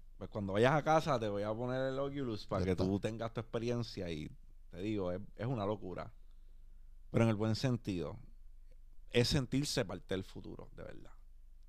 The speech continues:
Speaker 1: El único peligro es que te pongas a jugar uno de boxeo, papi, te pongas a tirar la combinación
Speaker 2: Y le da
Speaker 1: y
Speaker 2: la
Speaker 1: te
Speaker 2: pared.
Speaker 1: pase alguien por el lado y págata, le des un gancho.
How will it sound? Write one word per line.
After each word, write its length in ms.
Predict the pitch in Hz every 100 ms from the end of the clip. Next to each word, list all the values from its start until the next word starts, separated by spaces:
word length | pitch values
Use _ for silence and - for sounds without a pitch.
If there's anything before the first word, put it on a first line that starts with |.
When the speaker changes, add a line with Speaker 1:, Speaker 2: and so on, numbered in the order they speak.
| - - - -
Speaker 1:
El 100 | -
único 240 | - 104 127
peligro 400 | 123 123 123 113
es 80 | 131
que 120 | 117
te 100 | 98
pongas 240 | 95 98
a 40 | 113
jugar 220 | 117 120
uno 180 | 120 120
de 60 |
boxeo, 540 | 117 104 - 123 123 104
papi, 440 | 120 127 - 104
te 120 | 98
pongas 340 | 95 98 107 113
a 40 |
tirar 300 | 113 117 120
la 340 | 120 117 113 113
combinación 540 | 117 113 113 104 104
Speaker 2:
Y 20 |
le 60 | 127
da 80 | 101
Speaker 1:
y 20 |
Speaker 2:
la 80 | 107
Speaker 1:
te 80 |
Speaker 2:
pared. 120 | 110 104
Speaker 1:
pase 220 | 98 117
alguien 360 | 117 117 120
por 180 | 113 123
el 160 | 110 107
lado 260 | 120 127
y 80 | 117
págata, 560 | 104 - 180 180 139 123
le 120 | 107
des 120 | 107
un 200 | 107 127
gancho. 420 | 117 117 104 95